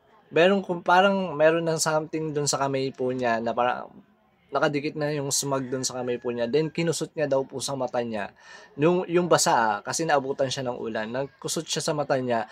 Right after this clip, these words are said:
At ganito po yung nangyari sa eyes niya. Grabe, guys. Namaga po yung mata niya at biglang nag-closed. So, dyan pa lang makikita na natin, mag-iingat po tayo. Kasi yung volcanic smog na yan, may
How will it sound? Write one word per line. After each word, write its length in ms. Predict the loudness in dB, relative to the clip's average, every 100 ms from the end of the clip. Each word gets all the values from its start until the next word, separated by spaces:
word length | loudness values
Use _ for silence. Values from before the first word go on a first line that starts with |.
| -14 -20 -4
At 160 | -4 0
ganito 320 | 0 0 -2
po 160 | -2 0
yung 160 | 0 0
nangyari 320 | 0 0 -2
sa 160 | -4
eyes 320 | -4 -4 -6 -6
niya. 160 | -6 -4
Grabe, 400 | -2 -2 -2 -4
guys. 400 | -4 -4 -4 -4
Namaga 480 | 0 2 4 2 2
po 160 | 0
yung 160 | -2 -4
mata 160 | -4 -4
niya 160 | -4
at 80 | -6
biglang 320 | -8 -6 -4
nag-closed. 720 | -6 -6 -2 -2 -2 -6 -6 -16 -20 -20 -14 2
So, 400 | 6 8 6 6
dyan 160 | 4
pa 80 | 4
lang 160 | 0 2
makikita 400 | 0 -2 -2 0
na 240 | 0 0
natin, 240 | -2 -4
mag-iingat 480 | -4 -6 -6 -4 -4
po 160 | -6 -4
tayo. 320 | -2 0 -2
Kasi 320 | -2 -2 -2
yung 160 | -2 -2
volcanic 480 | -2 -2 -4 -4 -6
smog 240 | -6 -4
na 160 | -2 -2
yan, 80 |
may 160 | -2